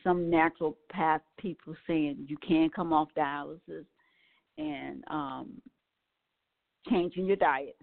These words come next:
Here we go again, changing your diet and changing your behavior from drugs and alcohol, um,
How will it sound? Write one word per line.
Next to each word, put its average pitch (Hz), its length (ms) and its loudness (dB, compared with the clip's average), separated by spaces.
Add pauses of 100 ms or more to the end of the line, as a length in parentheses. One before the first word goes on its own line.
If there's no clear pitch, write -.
(100)
Here 147 100 -18
we 165 80 -20
go 180 200 -8
again, 165 440 -12
changing 165 320 -10
your 175 120 -10
diet 143 500 -4 (100)
and 139 240 -8 (680)
changing 170 440 -4
your 165 120 -6
behavior 151 520 -2
from 156 220 -6
drugs 151 400 2
and 156 100 -8
alcohol, 143 720 -4 (680)
um, 135 360 -8